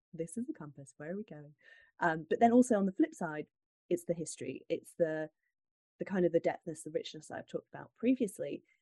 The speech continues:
It's looking at the silence in, in what I had been taught and thinking, "Okay, how do I just build on that?" So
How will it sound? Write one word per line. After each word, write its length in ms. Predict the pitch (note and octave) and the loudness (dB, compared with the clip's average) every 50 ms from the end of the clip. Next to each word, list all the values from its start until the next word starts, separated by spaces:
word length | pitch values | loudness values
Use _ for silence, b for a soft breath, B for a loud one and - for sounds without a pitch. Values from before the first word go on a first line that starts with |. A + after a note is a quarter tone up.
| _ _ - | _ _ -16
It's 160 | D#3+ - - G3 | -14 -6 -2 -2
looking 340 | G#3 G#3 - - G#3 F#3+ | -2 -2 -2 -2 -2 -2
at 140 | F3 - - | -2 -4 -2
the 260 | - E3+ D#3+ D#3+ D#3+ - | -2 -2 -2 -2 -6 -10
silence 500 | - - F3 F3 F3 F3 D#3+ - - - | -10 -8 -4 -4 -2 -2 -4 -6 -8 -16
in, 200 | D3+ D3 C#3+ D3+ _ _ _ _ _ _ _ _ _ _ - | -16 -16 -16 -18 _ _ _ _ _ _ _ _ _ _ -8
in 180 | - E3 D#3 D#3 | -8 -8 -8 -8
what 140 | D3+ D#3 - - | -10 -12 -8 -4
I 160 | E3+ E3+ F3 | -2 0 0
had 120 | F3 F3 | 0 -2
been 140 | - C#3+ C#3+ | -4 -12 -12
taught 360 | C3 - - C#3+ C3+ C#3 - - | -12 -14 -12 -12 -12 -12 -14 -16
and 120 | D3+ C#3 - | -18 -18 -18
thinking, 420 | D#3+ C#3+ C#3+ D3 - C#3+ C#3+ C#3+ - - | -18 -18 -18 -18 -18 -20 -20 -18 -16 -16
"Okay, 320 | E3+ - - E3 C#3 D3 D3 - | -18 -18 -18 -20 -20 -20 -20 -16
how 180 | D#3+ E3 F3 | -10 -8 -8
do 160 | F3 - E3+ D#3+ | -8 -8 -8 -12
I 200 | D3 D3 D3 D3 _ - | -10 -12 -14 -14 _ -14
just 500 | - C#3+ - - - - - - - _ _ _ _ _ _ - D#3+ | -14 -14 -14 -18 -18 -18 -18 -18 -20 _ _ _ _ _ _ -4 4
build 260 | F3 E3 E3 D#3+ D#3 | 4 4 4 4 0
on 180 | D#3+ D3 C#3+ C#3 | -4 -8 -8 -12
that?" 220 | - - - - - | -12 -12 -12 -12 -14
So 380 | - - - E3+ D#3+ D#3 D#3 | -12 -8 -6 -6 -4 -4 -6